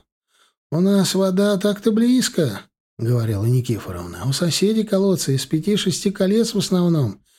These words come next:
И всегда воды хватало, а сейчас выбирать приходится, или постирать и помыться, или огород полить». «И в водопроводе напор слабеет», — пожаловался Егорыч. «Башня набираться не успевает, воды разбирают».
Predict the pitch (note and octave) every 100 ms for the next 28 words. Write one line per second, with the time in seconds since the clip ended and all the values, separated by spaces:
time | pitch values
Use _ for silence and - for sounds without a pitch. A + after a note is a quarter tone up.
0 | - - - _ G3 A3 C4+ B3 B3+ F#3
1 | D#3+ D#3 D3+ D3 C#3+ C#3 B2+ C#3+ C#3 E3+
2 | F#3+ G#3+ A3+ B3+ A#3+ A#3 C#4+ C#4+ C4 G3
3 | G#3 E3 C#3+ - F#3+ G#3 G3 F#3 - F#3
4 | G3+ F#3+ F#3 F#3 F#3+ C#4+ C#4+ D#3 C3 -
5 | - _ F3 A3 A3+ B3+ G#3 G3 - F#3+
6 | F#3+ F#3 - _ _ _ _ _ _ _
7 | _ G2+ G3+ A3 A3 A3 G#3+ A3 G#3+ B3
8 | A#3+ A3+ G#3+ G3+ G3 D3+ - D3+ D3+ C#3
9 | G#2 F2 - _ B2+ B2+ B2 F#2 F#2 F#2+
10 | A#2+ C3+ C3 G2+ F2+ - A#2 A3+ A3+ -
11 | F3 F3 F3 F#3 F3 - C3 D3 C#3 -
12 | E3+ E3 A#2+ A2 F#3 B3 F3+ C#3+ C3 D3+
13 | D#3 D3+ A#2 F#2+ -